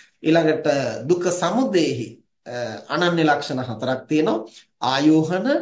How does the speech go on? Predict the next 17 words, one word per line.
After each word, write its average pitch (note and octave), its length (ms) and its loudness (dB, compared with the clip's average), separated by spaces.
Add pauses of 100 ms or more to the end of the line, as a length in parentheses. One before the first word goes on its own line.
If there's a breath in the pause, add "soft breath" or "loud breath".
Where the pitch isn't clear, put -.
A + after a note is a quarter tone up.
(120)
නිදාන, D3 580 2 (300)
සංයෝග, D3 680 0 (440)
පලිබෝධ D#3 600 0
කියලා. - 260 -20 (840)
ඊළඟට D#3+ 480 2 (380)
දුක්ඛ F3+ 280 0 (240)
නිරෝධයේහි F3 760 2 (200)
විශේෂ D3 380 -2 (160)
අනන්‍ය C#3+ 360 -2
ලක්ෂණ B2+ 340 -6
හතරක් B2+ 440 -6
තියෙනවා. E3+ 400 -2 (240 loud breath)
නිස්සරණ, F3+ 680 2 (380)
විවේක, D3+ 520 0 (640)
ඊළඟට D3+ 520 2 (560)
අසංකත A#3+ 640 0
සහ - 240 -10